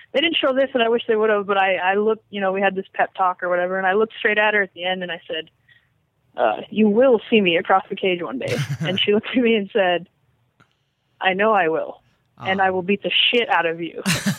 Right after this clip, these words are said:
Speaker 1: And then
Speaker 2: <laughs>
Speaker 1: we started laughing, so it was, it was, it was, it was good. She really won me over with all that.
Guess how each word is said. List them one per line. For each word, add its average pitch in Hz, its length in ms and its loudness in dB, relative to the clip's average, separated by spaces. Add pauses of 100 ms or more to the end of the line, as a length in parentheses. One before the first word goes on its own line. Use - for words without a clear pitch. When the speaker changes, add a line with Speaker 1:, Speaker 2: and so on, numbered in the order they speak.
(160)
Speaker 1:
And 262 260 0 (240)
then 269 100 2 (200)
Speaker 2:
<laughs> - 220 -20
Speaker 1:
we 220 120 0
started 254 340 0
laughing, 226 640 0
so 220 220 -2
it 240 80 -2
was, 220 100 -10 (500)
it 262 60 0
was, 285 260 0 (100)
it 277 80 0
was, 254 400 0 (160)
it 285 80 2
was 277 200 2
good. 226 300 0
She 262 80 0
really 269 220 2
won 269 160 2
me 233 100 2
over 226 240 4
with 226 140 -2
all 220 160 2
that. 214 260 2